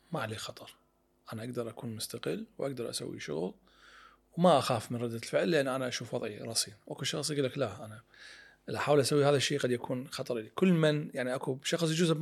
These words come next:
محافظة ما، يعني محافظة ممكن تصير بهالطريقة ومحافظة ثانية ما يقدر يسوي بهالطريقة. يعني يجوز نفس القضية ب-، تختلف حسب الزمان والمكان. خلينا نكون يعني، يعني بهاي الصورة نأطرها.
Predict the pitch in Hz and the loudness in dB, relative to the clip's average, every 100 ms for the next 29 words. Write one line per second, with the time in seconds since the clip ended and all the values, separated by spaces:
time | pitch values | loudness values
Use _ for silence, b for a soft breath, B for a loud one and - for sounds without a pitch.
0 | 165 160 139 190 185 165 135 110 - b | 0 2 10 10 12 12 10 6 -4 b
1 | b b b b - 117 123 131 170 190 | b b b b -4 0 2 10 12 12
2 | 175 165 185 175 160 - 185 160 180 180 | 12 12 12 10 8 12 12 12 12 12
3 | 165 160 160 165 180 175 208 208 170 135 | 12 12 10 12 12 12 12 12 12 12
4 | 120 101 95 - 95 - _ - 104 101 | 8 2 -4 -8 -12 -16 _ -14 -10 -6
5 | 113 147 139 190 - 170 143 135 151 147 | -4 0 4 6 4 4 4 4 2 -2
6 | - B B B B 143 - 185 - 160 | -8 B B B B -2 4 4 4 4
7 | 156 139 120 127 151 190 180 131 - 104 | 4 4 6 8 8 10 8 6 2 -2
8 | - _ _ _ - 127 117 117 117 - | -4 _ _ _ -8 -6 -4 -6 -8 -10
9 | _ _ - 104 101 - 190 - - - | _ _ -10 -8 -8 -10 -12 -12 -16 -20
10 | _ - 170 160 127 120 - 110 117 - | _ -16 -16 -8 -2 0 0 -2 -6 -2
11 | 123 - | -2 -4